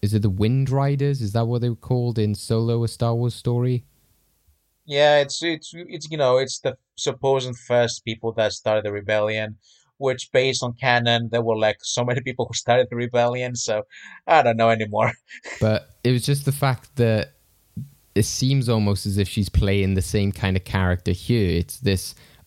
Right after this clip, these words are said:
Speaker 1: "Oh, they're the villains. We must chase after the villains and you must stop them from doing what they're doing," to later find out, like, "Oh, actually, they were trying to do some good and these other people are the villains." So I'm kind of just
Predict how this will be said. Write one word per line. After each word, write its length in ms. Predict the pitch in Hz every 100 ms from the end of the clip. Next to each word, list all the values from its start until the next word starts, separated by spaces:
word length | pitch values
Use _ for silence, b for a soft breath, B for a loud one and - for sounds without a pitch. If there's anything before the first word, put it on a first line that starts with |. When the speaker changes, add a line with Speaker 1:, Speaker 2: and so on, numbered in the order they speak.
| -
Speaker 1:
"Oh, 360 | 135 127 90 -
they're 220 | - 113 110
the 120 | 107
villains. 500 | 101 120 113 95 92
We 100 | 107
must 220 | 107 101
chase 240 | - 113 -
after 240 | 107 -
the 120 | 104
villains 400 | 101 113 110 95
and 120 | 98
you 80 | 101
must 220 | 101 101
stop 300 | - 113 104
them 160 | - 104
from 200 | 104 104
doing 240 | 98 104 98
what 140 | 95
they're 140 | 98
doing," 460 | 98 131 127 98 95 b b -
to 120 | 120
later 340 | 110 113 117
find 360 | 107 110 101 98
out, 280 | 95 95 -
like, 220 | 95 92 b b b
"Oh, 300 | 139 135 101
actually, 480 | 127 131 - 107
they 160 | 101 101
were 100 | 98
trying 300 | - 113 104
to 120 | -
do 160 | - 104
some 240 | - 95
good 440 | 87 113 107 95 90
and 160 | 95 92
these 180 | 92 98
other 200 | 104 101
people 400 | - 90 87 87
are 60 |
the 140 | 90 85
villains." 580 | 92 82 65 69 - - b b b b
So 340 | - 123 113
I'm 260 | 95 87 113
kind 280 | - 123 120
of 80 | 113
just 300 | 117 -